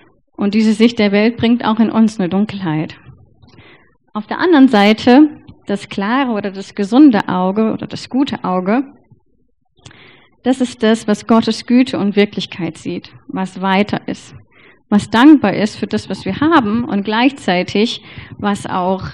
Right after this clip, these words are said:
ähm, ja, die Not der Welt sieht. Und daraus folgt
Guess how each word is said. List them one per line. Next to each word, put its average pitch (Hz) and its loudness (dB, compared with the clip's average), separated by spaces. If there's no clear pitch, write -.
ähm, 180 -2
ja, 214 6
die 214 6
Not 233 6
der 165 4
Welt 175 -2
sieht. - -6
Und 214 2
daraus 202 2
folgt - -2